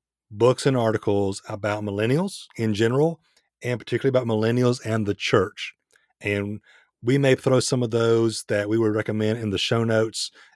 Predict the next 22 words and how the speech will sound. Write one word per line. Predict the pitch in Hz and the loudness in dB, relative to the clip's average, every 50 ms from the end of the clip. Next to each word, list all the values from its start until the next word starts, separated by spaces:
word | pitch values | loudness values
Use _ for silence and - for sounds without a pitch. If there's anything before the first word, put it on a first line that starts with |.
| _ _ | _ _
and, | 107 104 98 98 101 104 | -6 -6 -4 -4 -6 -6
and | 101 104 101 98 95 | -4 -4 -4 -4 -2
give | 110 107 | -2 -2
a | 101 | 0
link | 101 107 113 110 - | 0 0 -2 -2 -2
to | 117 107 | -2 0
those | 104 104 104 104 104 104 101 - - - - - _ _ | 2 2 2 2 2 0 -2 -4 -10 -14 -20 -20 _ _
so | - - 120 104 | -10 -8 -2 0
that | 104 98 98 95 | 2 2 2 0
if | 95 - | -2 -4
you | 117 117 | -2 -2
wanna | 117 110 107 | -2 0 0
do | 110 | 2
your | 110 107 98 104 107 | 2 2 2 0 -2
own | 104 110 110 107 104 | -2 -2 -2 0 0
reading | 107 110 110 107 110 107 104 | 0 0 0 0 0 -2 -2
and | 98 98 | -2 -2
research | 104 107 - - 110 101 - | -2 -4 -2 -2 -4 -2 -2
on | 110 107 101 | -4 -2 0
that, | 107 107 107 104 101 | 0 0 0 -2 -4
you | 98 101 | -4 -4
can. | 101 - - - 139 123 104 95 95 98 | -6 -2 0 2 4 4 4 2 0 -4